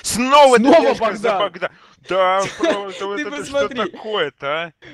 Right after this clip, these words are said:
Speaker 2: Да, я даже о том же подумал, действительно, так Богдан, э, забирает, просто пылесосит этой Д Д шки, хорош. А, ну и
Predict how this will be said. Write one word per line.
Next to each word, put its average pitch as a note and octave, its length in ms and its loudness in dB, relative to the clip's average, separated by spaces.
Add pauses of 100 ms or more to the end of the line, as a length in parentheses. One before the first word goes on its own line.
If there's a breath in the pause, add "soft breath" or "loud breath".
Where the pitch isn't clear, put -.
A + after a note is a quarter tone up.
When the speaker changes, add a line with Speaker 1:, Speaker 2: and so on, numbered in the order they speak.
Speaker 2:
Да, G#3 440 -2
я F#3 180 -4
даже G#3+ 260 -6
о G#3+ 60 -6
том A#3 200 -2
же G#3+ 120 -8
подумал, G#3+ 580 -2
действительно, F#3+ 800 -10
так F#3 380 -4
Богдан, F#3 680 -6
э, D3 500 -10
забирает, D#3+ 760 -6 (120)
просто G#3+ 360 -4
пылесосит G#3+ 840 -6
этой D3 200 -14
Д D#3 160 -14
Д A3+ 240 2
шки, F3+ 280 -16
хорош. G3 760 -8 (340 soft breath)
А, D3+ 300 -4
ну E3 220 -10
и A3+ 360 -10